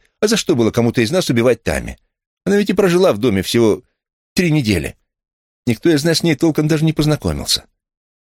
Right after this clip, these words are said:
А нож ровным счётом ничего не доказывает.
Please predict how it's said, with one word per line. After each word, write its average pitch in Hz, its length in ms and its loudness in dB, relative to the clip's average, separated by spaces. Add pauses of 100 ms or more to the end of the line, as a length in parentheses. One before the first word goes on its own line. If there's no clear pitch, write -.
(240)
А 120 120 0
нож 208 440 0
ровным 185 340 2
счётом 208 320 0
ничего 170 280 2
не 196 100 0
доказывает. 90 640 -2